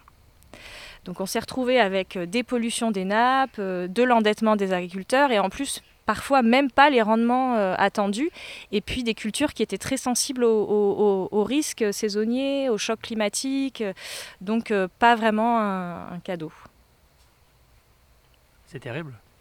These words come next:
Speaker 1: C'est un petit peu terrible.
Speaker 2: Est-ce qu'il y a des perspectives, euh, qui s'ouvrent du coup pour les agriculteurs bio dans les pays du Sud, ou ?
Speaker 1: Alors, il y a des perspectives. Alors, ce qu'il faut bien voir, c'est que par rapport à chez nous, quand on, on, d'ailleurs, on l'a bien vu pendant la, la, la pandémie,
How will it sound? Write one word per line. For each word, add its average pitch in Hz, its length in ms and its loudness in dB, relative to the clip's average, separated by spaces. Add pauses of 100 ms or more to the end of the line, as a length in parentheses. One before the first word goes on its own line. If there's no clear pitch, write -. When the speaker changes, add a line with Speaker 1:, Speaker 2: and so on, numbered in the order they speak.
(540)
Speaker 1:
C'est - 140 -4
un 190 100 2
petit 202 140 -4
peu 277 140 -2
terrible. 185 320 -4 (420)
Speaker 2:
Est-ce 165 160 -10
qu'il 170 80 -4
y 160 40 -6
a - 20 -6
des 160 80 -6
perspectives, 156 580 -8
euh, 143 300 -8
qui 143 160 -16
s'ouvrent 147 340 -10
du 131 140 -12
coup 160 140 -14
pour 135 180 -10
les 127 60 -8
agriculteurs 123 400 -10
bio 135 200 -10
dans 135 80 -8
les 131 80 -8
pays 127 120 -14
du 135 120 -14
Sud, 196 300 -12
ou ? 165 100 -8
Speaker 1:
Alors, 220 320 6
il 233 80 -4
y 262 60 4
a 302 80 6
des 302 100 0
perspectives. 254 540 -2
Alors, 185 160 4
ce - 80 -6
qu'il 262 100 -2
faut 277 160 2
bien 262 220 6
voir, 294 240 6
c'est - 120 0
que - 60 -6
par 247 140 0
rapport 247 260 2
à 240 80 4
chez 240 160 0
nous, 277 160 2
quand 240 260 0
on, 202 560 0
on, 196 120 -2
d'ailleurs, 214 260 2
on - 20 4
l'a 220 120 6
bien 214 160 4
vu 226 160 0
pendant 208 200 2
la, 175 160 4
la, 180 200 0
la 175 120 0
pandémie, 226 520 2